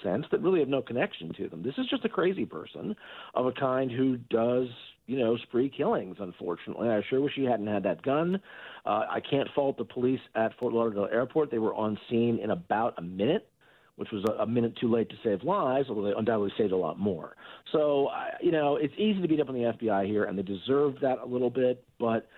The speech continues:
what are we saying here? Do we wanna lock up everyone who, who seems crazy? Is that really where we wanna go as a country? I don't know. Maybe it is. We used to do that, and we decided that was inhumane. What do you do now? I, I don't know.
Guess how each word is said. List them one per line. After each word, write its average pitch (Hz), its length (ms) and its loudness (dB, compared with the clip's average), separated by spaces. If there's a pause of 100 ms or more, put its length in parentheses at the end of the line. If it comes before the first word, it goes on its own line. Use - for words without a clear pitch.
(240)
what 151 120 2
are 175 60 4
we 147 160 0
saying 135 200 0
here? 95 140 -6
Do 104 120 -6
we 98 60 0
wanna 120 180 0
lock 131 340 2
up 127 100 0
everyone 123 340 -2
who, 117 180 -4
who 117 200 -2
seems 123 200 0
crazy? 139 460 2
Is 104 100 -2
that 110 180 0
really 117 220 2
where 117 140 2
we 113 80 2
wanna 110 200 0
go 113 180 2
as 117 80 -2
a 117 40 -6
country? 147 420 0
I - 80 0
don't 113 120 0
know. 180 100 2
Maybe 113 240 2
it 123 80 4
is. 147 200 2
We 104 100 -6
used 160 220 0
to - 60 -10
do 101 140 -2
that, 123 220 0
and 110 60 -8
we 117 60 -4
decided 127 340 -2
that 143 80 -2
was 117 120 -2
inhumane. 147 500 0 (600)
What 104 260 -2
do 120 60 2
you 123 100 4
do 131 120 2
now? 131 320 0 (100)
I, 80 60 -10 (140)
I 101 120 0
don't 87 140 -2
know. - 140 -14